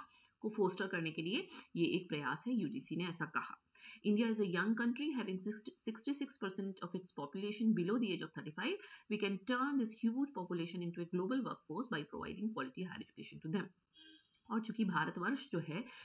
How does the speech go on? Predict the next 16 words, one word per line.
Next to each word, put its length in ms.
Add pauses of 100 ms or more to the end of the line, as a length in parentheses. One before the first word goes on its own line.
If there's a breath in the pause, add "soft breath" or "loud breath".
(120)
वो 120
एक, 160
अ, 140 (120)
य-, 260
अ, 120
युवा 400
राष्ट्र 460
है, 200
छाछठ 380
परसेंट 480
हमारी 260
जो 160
जनसंख्या 540
है, 100
छाछठ 360
प्रतिशत, 380